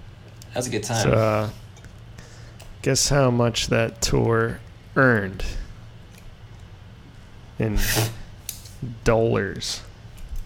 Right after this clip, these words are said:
Speaker 1: Oh, in dollars. I thought you were gonna say
Speaker 2: <laughs>
Speaker 1: in, in cents. How many cents did this? <laughs> Dude, I, I have no idea.
Speaker 2: So, <clears throat> it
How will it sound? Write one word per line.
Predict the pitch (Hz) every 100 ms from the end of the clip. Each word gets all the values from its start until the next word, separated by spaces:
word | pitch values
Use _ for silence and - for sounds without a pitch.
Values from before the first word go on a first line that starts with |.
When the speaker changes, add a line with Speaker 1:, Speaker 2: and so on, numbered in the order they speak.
| - - - - - - 131
Speaker 1:
Oh, | 135
in | 120 113
dollars. | 113 131 139 95 - - - - - - - - - - - - - -
I | -
thought | - - - 117
you |
were | 107
gonna | 101
say | 104 104 -
Speaker 2:
<laughs> |
Speaker 1:
in, | 117
in | 110 - - 147 120
cents. | - - 127 113 254 -
How | -
many | 165 143
cents | - 135 127 - -
did | 131
this? | 131 135 123 151
<laughs> | 165 165 160 - 156 - - - 170 190 - - - - - - - - - 135 - - -
Dude, | 147
I, | - 147 123 -
I | 120 104
have | 92
no | 104 104 95
idea. | 76 69 71 110 - - - - - - - - - - - - -
Speaker 2:
So, | - - 120 117 117 120 - -
<clears throat> | 185
it | 185 120